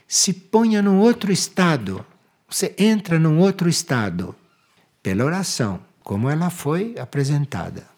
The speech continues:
com tudo aquilo que ela tem atrás dela. Porque uma entidade como Maindra, que representa os doze princípios do único,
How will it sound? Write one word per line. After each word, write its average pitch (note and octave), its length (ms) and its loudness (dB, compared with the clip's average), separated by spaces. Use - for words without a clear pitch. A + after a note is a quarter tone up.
com A#2+ 180 -6
tudo D#3 260 -6
aquilo G#3+ 320 -6
que D3+ 100 -4
ela C#3+ 140 -4
tem F3 240 0
atrás D#3+ 440 -2
dela. G#2 440 -4
Porque D#3 340 -2
uma A3+ 320 4
entidade A2+ 760 0
como G#2 240 -4
Maindra, G2+ 720 -2
que - 120 -12
representa G#2+ 760 -6
os F2 520 -12
doze C#3+ 420 -2
princípios A2 840 -6
do G2 120 -8
único, B2+ 640 -4